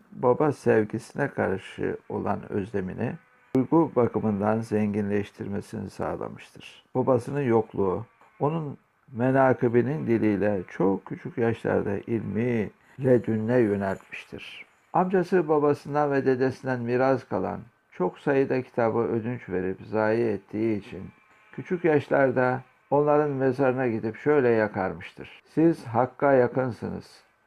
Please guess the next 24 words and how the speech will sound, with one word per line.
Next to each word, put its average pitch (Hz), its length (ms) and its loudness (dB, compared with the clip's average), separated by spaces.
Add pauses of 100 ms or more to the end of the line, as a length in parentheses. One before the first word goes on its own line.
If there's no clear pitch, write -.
(180)
Hak 147 280 -6
Teâlâ'dan 131 640 2
bana 117 260 0
ilmi 107 400 -4
ledün 101 460 -4
isteyiniz 90 680 -12
ki 117 320 -2 (100)
kitaba 131 360 2
muhtaç 117 520 0
olmayayım. 98 480 0 (260)
Yoksa 147 520 0 (260)
yanınıza 147 500 0
çağırın 139 460 2
da 107 220 0 (220)
dünya 139 580 4 (260)
bilmekten 120 800 0
kurtulayım." 92 600 -6 (420)
İlim 196 320 6
ve 185 160 2
duygu 175 300 4
bakımından 117 420 0
sahip 135 400 2
olduğu 113 540 0
kabiliyetin 110 1080 -2